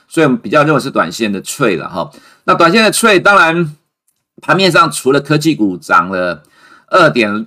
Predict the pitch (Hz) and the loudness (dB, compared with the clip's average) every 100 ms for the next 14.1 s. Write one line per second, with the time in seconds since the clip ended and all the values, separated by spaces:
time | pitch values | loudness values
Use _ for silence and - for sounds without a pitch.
0 | - - - - 98 - 82 131 110 113 | -10 -2 -2 0 -4 -6 -6 -4 -2 -2
1 | 120 107 135 123 110 90 85 107 98 101 | -2 -2 -4 -4 -4 -8 -10 -6 -2 0
2 | 101 - 78 76 78 76 90 95 113 95 | 0 -2 -12 -14 -14 -8 -6 -4 -6 -6
3 | - 107 98 - 76 110 85 69 - 143 | -6 -6 -6 -10 -12 -10 -10 -12 -4 -2
4 | 135 123 120 147 135 - 101 107 104 98 | 0 -2 -4 -4 -2 -2 -2 -2 -10 -10
5 | 123 101 98 110 107 107 120 117 104 113 | -12 -12 -8 -6 -4 -4 0 0 0 -2
6 | 92 104 - 95 76 - - - _ _ | -2 -8 -8 -12 -10 -14 -12 -14 _ _
7 | _ - 127 120 131 127 123 117 113 104 | _ 0 2 2 0 0 -2 -2 -4 -4
8 | 104 107 - 113 - 107 98 98 - - | -8 -6 -4 -4 -4 -6 -6 -8 -12 -20
9 | - 165 101 135 170 147 - 170 127 - | -16 -12 -2 0 2 0 2 2 2 -2
10 | _ _ - 156 165 180 160 151 156 131 | _ _ -4 0 2 2 0 0 0 0
11 | 107 123 120 143 131 - 87 78 78 85 | 0 -2 -2 -6 -8 -10 -12 -12 -14 -10
12 | 98 120 131 120 87 73 113 98 104 95 | -8 -6 -6 -6 -12 -8 -8 -4 -4 -2
13 | 123 143 175 143 104 95 110 90 135 110 | -2 -2 0 0 -2 -6 -10 -2 0 0
14 | 90 | -2